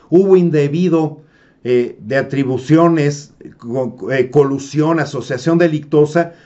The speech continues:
para poder generar en esta maquinación organizada los resultados esperados para ellos, que era el desvío de recursos y peculado, que es en consecuencia de todas las acciones también se deben comprobar.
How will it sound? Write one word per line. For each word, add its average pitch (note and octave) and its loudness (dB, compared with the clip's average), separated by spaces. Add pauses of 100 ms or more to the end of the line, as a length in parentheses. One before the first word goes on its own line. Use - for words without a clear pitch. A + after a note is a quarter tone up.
para C3 0
poder D#3 0
generar D3+ -2
en B2+ -8
esta D3+ -2
maquinación C3+ -2
organizada C#3 0 (180)
los B2 -2
resultados D3+ 2
esperados C#3 0
para D#3 2
ellos, D3 -2 (240)
que D3+ 2
era D#3+ 4
el D3 2
desvío D3+ 0 (180)
de C3 -4
recursos D3 0
y D3 -6
peculado, D#3 2 (260)
que C#3+ 2
es D3+ -6
en C3 -12
consecuencia D3+ 0
de B2+ 0
todas C#3+ 2
las C3 -2
acciones C#3+ -2
también C#3 -2
se C#3 -2
deben C#3+ 0 (140)
comprobar. B2+ 0